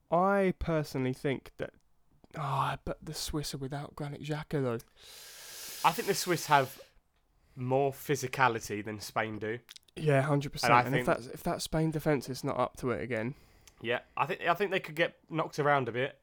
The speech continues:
Speaker 2: and I think there could be a little upset here.
Speaker 1: I'm gonna say it's nil-nil at ninety minutes,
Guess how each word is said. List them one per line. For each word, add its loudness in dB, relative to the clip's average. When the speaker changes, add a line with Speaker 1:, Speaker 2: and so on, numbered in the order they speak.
Speaker 2:
and -4
I 0
think -6
there 0
could -6
be 0
a 2
little 0
upset -4
here. -6
Speaker 1:
I'm 10
gonna 6
say 0
it's -4
nil-nil 6
at -4
ninety -2
minutes, -2